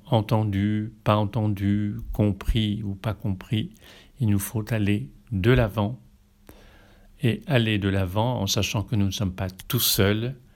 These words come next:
que nous obéissons d'abord, euh, à notre baptême, où nous avons revêtu le Christ,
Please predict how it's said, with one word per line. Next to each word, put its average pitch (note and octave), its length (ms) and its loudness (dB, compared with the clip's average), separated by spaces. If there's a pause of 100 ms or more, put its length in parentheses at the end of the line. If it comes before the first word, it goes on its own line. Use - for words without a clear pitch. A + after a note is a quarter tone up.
(340)
que - 120 -2
nous G#2 200 2
obéissons G2+ 500 2
d'abord, G2+ 520 2 (760)
euh, A2 280 -2 (360)
à G#2+ 440 -2
notre A2+ 380 -2
baptême, G2+ 640 0 (920)
où A#2+ 60 -2
nous G2+ 160 2
avons G2+ 260 0
revêtu G#2+ 440 -2
le F#2+ 140 -4
Christ, - 580 -6